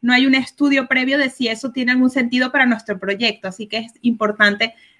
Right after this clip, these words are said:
evaluarlo, aunque suene a lo mejor obvio, a lo mejor no lo es tanto, pues, evaluarlo, digamos, con, con el negocio que tengamos.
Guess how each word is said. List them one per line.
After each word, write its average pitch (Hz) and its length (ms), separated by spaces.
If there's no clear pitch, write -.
evaluarlo, 233 520
aunque 233 180
suene 240 260
a 254 40
lo 294 100
mejor 247 340
obvio, 240 380
a 226 80
lo 226 80
mejor 220 220
no 226 100
lo 233 80
es 226 140
tanto, 285 320
pues, 190 240
evaluarlo, 247 600
digamos, 233 380
con, 226 400
con 226 140
el 214 100
negocio 208 880
que 226 120
tengamos. 190 680